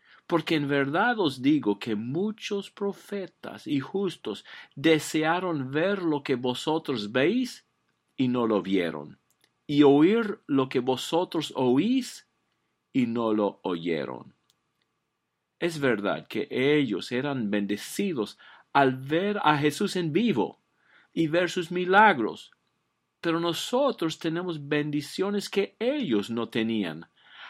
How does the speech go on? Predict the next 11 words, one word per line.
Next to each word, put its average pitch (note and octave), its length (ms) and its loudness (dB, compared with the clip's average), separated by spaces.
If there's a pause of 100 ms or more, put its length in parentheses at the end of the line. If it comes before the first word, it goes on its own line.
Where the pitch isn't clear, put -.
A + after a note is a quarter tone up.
Al D#3+ 200 4
tener F#3+ 500 -4
toda A3+ 560 -2
la F3 220 4
revelación C3+ 680 0
de E3+ 120 0
Dios E3 420 -2
en C3+ 100 -4
nuestras D#3 500 -4
manos, F#3+ 640 -4 (500)
vemos F#3+ 640 -2